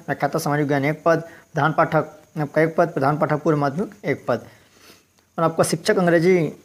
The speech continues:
चार पद, व्यायाम शिक्षक एक, सहायक शिक्षक पाँच, ग्रंथपाल एक, सभी के लिए मैंने यहाँ पर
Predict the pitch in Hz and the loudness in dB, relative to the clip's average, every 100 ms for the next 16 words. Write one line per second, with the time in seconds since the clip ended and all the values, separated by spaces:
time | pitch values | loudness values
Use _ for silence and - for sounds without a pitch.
0 | _ _ 160 160 180 165 160 - 151 156 | _ _ 0 2 2 0 -2 -2 0 0
1 | 156 143 143 165 165 - - _ - 143 | 0 -2 0 0 0 -6 -20 _ -4 -2
2 | 143 160 - 151 - 160 143 143 139 139 | 0 -2 -2 -2 0 2 2 0 2 0
3 | 135 160 160 - _ _ _ 165 147 175 | 2 0 -2 -10 _ _ _ -4 0 2
4 | 175 160 156 151 165 151 | 2 2 4 2 2 0